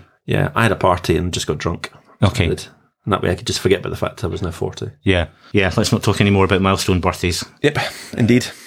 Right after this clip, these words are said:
Speaker 2: So, an action-packed weekend of fencing watching. I don't know about you, but I was up bright and early
Speaker 1: Mm-hmm.
Speaker 2: to get the first, first action of the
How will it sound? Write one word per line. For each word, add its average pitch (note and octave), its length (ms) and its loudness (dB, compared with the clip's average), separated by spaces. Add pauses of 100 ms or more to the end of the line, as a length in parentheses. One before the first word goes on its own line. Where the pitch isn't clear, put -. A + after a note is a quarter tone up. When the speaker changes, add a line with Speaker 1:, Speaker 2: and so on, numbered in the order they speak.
(120)
Speaker 2:
So, F#2+ 560 2 (420)
an B2+ 140 2
action-packed - 800 0
weekend C#3+ 440 4
of C#3 140 2
fencing C#3+ 560 0
watching. F#2+ 300 0
I - 20 2
don't C3 140 4
know - 20 4
about A2 160 2
you, G#2 180 2
but F#2 160 -2
I F2+ 40 -2
was F#2 160 -2
up - 200 -2 (120)
bright B2+ 160 2
and G#2+ 100 2
early A#2 300 4 (240)
Speaker 1:
Mm-hmm. C3 360 2
Speaker 2:
to - 100 -12
get F#2 240 0
the F#2 300 -2 (280)
first, - 440 -2 (100)
first - 260 -2
action B2 300 0
of G2 60 2
the F#2+ 60 -6